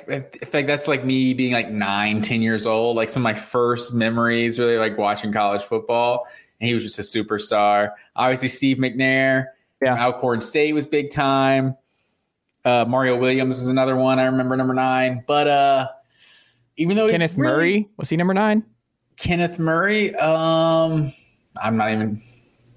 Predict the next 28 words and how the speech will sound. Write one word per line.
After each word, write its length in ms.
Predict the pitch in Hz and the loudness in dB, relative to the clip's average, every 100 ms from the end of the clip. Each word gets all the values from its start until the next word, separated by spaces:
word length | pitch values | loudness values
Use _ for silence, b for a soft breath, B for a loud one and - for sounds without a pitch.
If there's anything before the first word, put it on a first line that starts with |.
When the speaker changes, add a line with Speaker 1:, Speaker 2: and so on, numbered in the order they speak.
| _ _ _ | _ _ _
Speaker 2:
Bryce 280 | - 120 147 | -2 0 0
Speaker 1:
What 100 | - | -2
Speaker 2:
Young's 220 | 117 127 | -2 -2
number 200 | 110 104 | -2 0
nine, 240 | 98 87 76 | 0 0 -2
isn't 200 | 98 123 | -2 0
he? 220 | 156 170 _ _ _ _ _ _ _ _ _ | 0 -2 _ _ _ _ _ _ _ _ _
Speaker 1:
Bryce 280 | 147 180 180 | -2 -2 0
Young 400 | 202 220 226 220 | 0 2 0 0
is 240 | 180 247 | 0 0
number 180 | 214 151 | 0 0
nine, 440 | 127 98 92 92 104 | 2 0 0 -2 -2
but 460 | 175 180 127 113 | 2 2 2 -2
Speaker 2:
Okay. 300 | - 127 120 160 _ _ _ _ _ _ _ _ _ _ _ _ _ | -4 -2 -4 -6 _ _ _ _ _ _ _ _ _ _ _ _ _
Speaker 1:
all 180 | 156 185 | 0 2
of 80 | 180 | 2
that 280 | 185 - - | 0 -2 -2
comes 240 | 170 156 | -2 0
short 720 | - 156 135 131 127 - - _ _ _ | 0 0 2 2 0 -4 -16 _ _ _
to 120 | - | -4
really 360 | 151 254 277 214 | 0 2 2 2
just 320 | 185 165 147 | -2 -2 -2
the 100 | 143 | -2
one 320 | 131 135 131 | 0 0 0
season 720 | 131 127 113 101 98 98 101 110 | 0 0 0 0 -2 -2 -4 -2
in 120 | 110 | -4
twenty 220 | 110 117 | -2 0
nineteen 760 | 107 104 104 - 95 87 90 | 0 0 -2 -4 -4 -2 -4